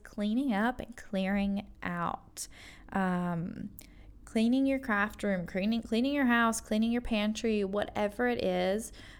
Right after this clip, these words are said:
Um, I've been working on a huge clear out this year. I've been cleaning out a lot of noise.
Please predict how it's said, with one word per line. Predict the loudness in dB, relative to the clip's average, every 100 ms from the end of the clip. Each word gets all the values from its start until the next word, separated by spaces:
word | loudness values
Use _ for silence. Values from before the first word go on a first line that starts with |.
| -4
Um, | -2 -2 -2 0
I've | 0
been | 0 0
working | 0 0 0
on | 0 -2
a |
huge | -2 -4 -4 0
clear | 4 4
out | 4 0 0
this | 0 0
year. | 0 2 2 0 -4 -12 -8
I've | -4
been | -2 -2
cleaning | 0 0 0
out | 2
a | 0
lot | 2 2 2
of |
noise. | 0 0 0 2 0 -2